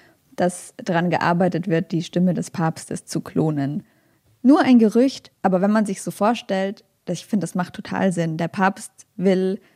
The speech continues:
präsent sein im Leben von ganz vielen Menschen auf der Welt, in ganz vielen verschiedenen Sprachen. Und er möchte in deren Alltag stattfinden. Und ja, wenn du die Stimme klonen kannst und dann kann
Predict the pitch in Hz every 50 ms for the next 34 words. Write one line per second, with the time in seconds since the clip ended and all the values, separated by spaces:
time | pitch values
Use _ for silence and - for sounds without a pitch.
0 | _ _ - - 196 185 - 196 254 269 254 - 233 233 226 220 190 175 175 202
1 | 202 190 175 - 180 175 170 - 202 220 226 - - - 214 208 196 202 196 190
2 | 196 202 196 - - 202 202 202 196 - - 190 190 - - 190 190 180 190 185
3 | 185 190 185 - 185 180 185 185 190 185 - 208 190 185 - 185 - - 180 185
4 | 185 185 - - - 190 185 185 185 - - 180 185 185 196 - _ _ _ _
5 | _ _ - 185 180 185 175 185 185 - - 190 185 175 175 180 170 - - 170
6 | 170 170 170 - - 165 165 - - 180 175 165 - 170 151 147 175 - - 175
7 | 170 185 180 180 175 180 165 180 196 - - - 208 220 220 214 - 202 196 202
8 | 190 170 165 - - 160 165 175 175 - 160 170 - - - 185 170 -